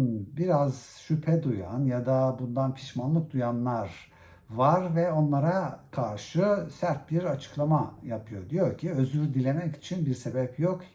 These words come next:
hiç de yok. Bu yaptığınız, e, bu yaptığımız en iyi üç milyar dolarlık yatırımdı." diyor. Malum İsrail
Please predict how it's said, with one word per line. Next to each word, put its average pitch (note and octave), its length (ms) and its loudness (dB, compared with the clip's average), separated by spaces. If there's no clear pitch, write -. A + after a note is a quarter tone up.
hiç - 320 -4
de - 40 -6
yok. D#3+ 400 2
Bu F3 180 4
yaptığınız, D3+ 880 2
e, B2+ 260 -2
bu F#3 100 6
yaptığımız C3+ 760 4
en D#3+ 220 8
iyi D3 540 6
üç E3 280 0
milyar C3+ 460 4
dolarlık B2+ 540 0
yatırımdı." C#3 600 2
diyor. F2+ 140 -8
Malum D3 440 0
İsrail C3 580 -2